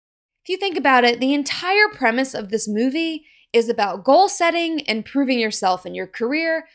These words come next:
despite doubt or lack of experience. So, if you're in a position where you're trying to advance in your career, position yourself as a thought leader, land a new job, or potentially even change careers,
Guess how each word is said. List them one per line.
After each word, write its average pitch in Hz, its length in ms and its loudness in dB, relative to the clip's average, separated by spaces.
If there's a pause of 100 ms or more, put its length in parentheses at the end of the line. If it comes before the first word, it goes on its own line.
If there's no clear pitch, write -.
(280)
despite 269 720 0
doubt 220 480 2
or 185 380 -2
lack 190 380 -2
of 180 120 -10
experience. - 880 -14 (1080)
So, 320 460 0 (320)
if 294 160 -6
you're 330 120 -4
in 381 180 0
a 427 60 0
position 247 540 2
where 220 140 -6
you're 185 140 -6
trying 349 340 0
to 349 80 2
advance 233 420 2
in 226 60 -4
your 208 160 0
career, 190 640 -4 (320)
position 339 380 -4
yourself 254 480 2
as 214 120 -4
a 214 80 -4
thought 202 320 0
leader, 214 680 2
land 196 200 -8
a 180 60 -12
new 240 180 -4
job, 240 720 4
or 180 280 -2
potentially 285 760 -4 (260)
even 302 240 0
change 254 500 0
careers, 262 680 -2